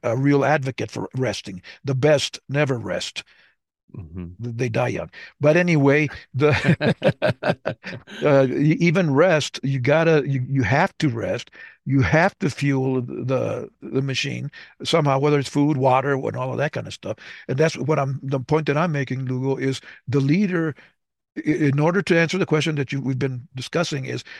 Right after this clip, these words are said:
Speaker 1: how do I get my people to do what we need to get done? Uh, well,
Speaker 2: No, how do I get things done?
Speaker 1: How do, how do you get things done? Well,
Speaker 2: Yes.
Speaker 1: you, you don't burn your people out because y-, and you might get things done pretty quickly,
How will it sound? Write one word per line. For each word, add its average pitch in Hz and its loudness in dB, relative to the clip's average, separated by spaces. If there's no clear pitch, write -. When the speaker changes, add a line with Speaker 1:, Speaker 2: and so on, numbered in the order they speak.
Speaker 1:
how 160 2
do 160 4
I 143 4
get 156 0
my 135 -4
people 139 0
to 131 -6
do 135 2
what 131 -4
we 135 -4
need 139 -4
to 120 -10
get 113 -8
done? 147 -2
Uh, 131 0
well, 147 4
Speaker 2:
No, 127 6
how 123 4
do 151 2
I 139 6
get 131 -2
things 165 2
done? 92 -2
Speaker 1:
How 160 4
do, 151 2
how 151 4
do 160 0
you 151 0
get 151 0
things 143 -2
done? 165 2
Well, 143 4
Speaker 2:
Yes. 160 -4
Speaker 1:
you, 139 -2
you 139 0
don't 170 2
burn 151 2
your 139 2
people 117 -2
out 127 0
because 139 2
y-, 143 -2
and 160 2
you 196 2
might 214 2
get 165 0
things 156 0
done 147 0
pretty 143 -4
quickly, 139 -2